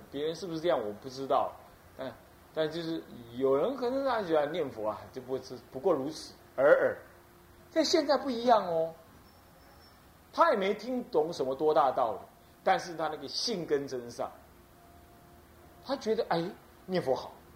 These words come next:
他自然会欢喜这样。在这一欢喜啊，静根就产生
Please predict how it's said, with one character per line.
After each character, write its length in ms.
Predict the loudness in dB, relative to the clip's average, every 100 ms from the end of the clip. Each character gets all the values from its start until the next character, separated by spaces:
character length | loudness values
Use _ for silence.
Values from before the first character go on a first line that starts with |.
| -20 -20 -20 -20 -20 -20 -20 -20 -20 -20 -20 -20 -20 -10
他 80 | -10
自 200 | 0 6
然 180 | 6 4
会 80 |
欢 300 | 2 2 2
喜 200 | -4 -12 -10
这 80 | -10
样。 100 | -12 -20 -20 -20 -20 -20 -20 -20 -20 2
在 160 | 4 4
这 200 | 2 0
一 40 |
欢 340 | 4 4 4 0
喜 260 | -8 -6
啊， 80 | -8 -4
静 300 | -2 -2 0
根 200 | 0 0
就 80 |
产 180 | -6 -8 -10
生 140 | -10